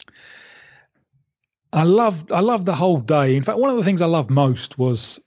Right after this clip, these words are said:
I came back from the stadium. I'd written, you know, I'd done the game, I'd written all my articles and, and, and done all my T V work and came back and, uh, I just crashed for a little while,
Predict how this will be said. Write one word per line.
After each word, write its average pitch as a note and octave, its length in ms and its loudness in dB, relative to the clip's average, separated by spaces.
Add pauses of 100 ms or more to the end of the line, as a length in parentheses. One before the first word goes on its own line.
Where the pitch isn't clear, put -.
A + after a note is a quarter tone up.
(960)
I D#3 80 2
came G3 200 0
back D#3 220 -2
from C3+ 80 -8
the B2+ 80 -6
stadium. B2 320 -8
I'd B2+ 80 -6
written, E3+ 300 -2
you D#3 120 -4
know, A2+ 60 -10
I'd A2+ 80 -14
done E3 140 -4
the D3+ 100 -2
game, B2+ 240 -2
I'd A2+ 160 -4
written D#3+ 180 2
all D3+ 120 4
my C#3 100 4
articles C3 600 0
and, G#2+ 220 -8
and, A2+ 220 -4
and G#2 80 -6
done D#3 160 2
all D#3 80 6
my C3 80 4
T B2+ 220 2
V A2+ 160 0
work G#2+ 300 -4
and A2+ 100 -4 (460)
came E3+ 260 4
back B2 340 -4 (460)
and, D3 360 0
uh, C#3 500 2 (280)
I D#3 80 2
just F#3 200 -4
crashed - 500 -2
for C#3+ 100 2
a C3+ 60 4
little C#3 220 0
while, A2+ 380 -4